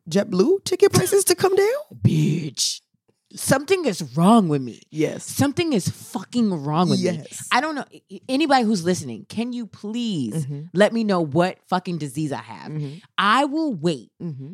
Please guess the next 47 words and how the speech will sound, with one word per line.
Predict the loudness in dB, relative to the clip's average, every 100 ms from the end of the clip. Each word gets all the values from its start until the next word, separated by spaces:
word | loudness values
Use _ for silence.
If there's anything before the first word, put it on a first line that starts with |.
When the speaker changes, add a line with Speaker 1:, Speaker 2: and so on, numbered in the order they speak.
| -14 -6
Speaker 2:
till | -4 -2
a | -4
fucking | -6 _ -6 -6 -10 -10
ticket | -6 -6 -6 -4
is | -2
a | -2
thousand | -6 _ 4 4 4 2 2 6
dollars, | 8 8 4 -6 -14 -4
then | 6 6 6
I'll | 2
book | -2 -6 -10
it. | _ -20 -20 0
Speaker 1:
Right. | 2 4
And | 4
Speaker 2:
No | 4
Speaker 1:
I'll | 6
be |
Speaker 2:
matter | 6 6
Speaker 1:
like, | 6
Speaker 2:
what. | 4 0 -6 2
Speaker 1:
and | 6
Speaker 2:
No |
Speaker 1:
I'll |
be | 8
Speaker 2:
matter | 8 6
Speaker 1:
like, |
Speaker 2:
what. | 4
Speaker 1:
"Sid, | 0 2 4 6
you | 6
should | 4 2
book | 0
it | -2
now. | 0 2
It's | 2 2 0
two | 0 2
hundred | 0 -2
and | -4 -4
fifty | -4 0 2
dollars." | 2 2 2 2
Speaker 2:
Mar- | 2
Speaker 1:
And | 0
she'll | 2 4
be |
like, | 4 2
"I'ma | -2 0
book | 2 2
it." | -2